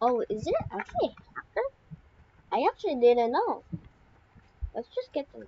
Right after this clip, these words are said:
candy. Oh, pie. Pie, pie. I'm a dead. I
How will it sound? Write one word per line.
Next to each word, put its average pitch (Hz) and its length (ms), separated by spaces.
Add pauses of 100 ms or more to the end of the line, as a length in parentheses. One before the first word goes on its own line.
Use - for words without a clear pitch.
candy. - 800 (340)
Oh, 196 640 (380)
pie. 180 340 (1120)
Pie, 196 100 (100)
pie. 190 680 (240)
I'm 226 220
a 247 120 (200)
dead. 226 600 (2500)
I 277 160